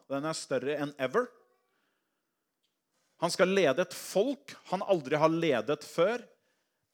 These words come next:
Utfordringer større enn noensinne. Han skal inn i et landområde som et av de første tingene han skal inn til er Jericho, som er en by som var lukket og låst og stengt. Større utfordring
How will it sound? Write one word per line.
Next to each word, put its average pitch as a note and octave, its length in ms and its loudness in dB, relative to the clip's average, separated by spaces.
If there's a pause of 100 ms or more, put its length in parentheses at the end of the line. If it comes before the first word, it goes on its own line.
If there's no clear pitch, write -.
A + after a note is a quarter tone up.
(260)
Utfordringer E3+ 680 -2
større C#3 480 -4
enn D3 240 -4
noensinne. D#3+ 640 -4 (680)
Han F#3+ 160 0
skal - 160 2 (160)
inn G3+ 300 0 (100)
i G#3+ 80 6
et A3 160 0
landområde D#3+ 840 2
som G3+ 100 -6
et F3+ 160 -2
av F3+ 80 2
de F#3+ 160 -4
første - 400 -4
tingene D#3+ 300 -4
han F3+ 100 -4
skal F#3 320 -4
inn D#3 160 -4
til G#3+ 240 -6
er E3 160 6 (160)
Jericho, D3+ 720 4
som F#3 220 -2
er F3 100 0
en F3 80 -6
by E3+ 140 -4 (100)
som F3 160 -4
var E3 140 4 (260)
lukket G#3+ 560 -2
og F#3 160 -6
låst D#3 400 0
og F#3+ 80 -6
stengt. A#3 380 -2 (180)
Større - 540 2 (100)
utfordring F#3 560 2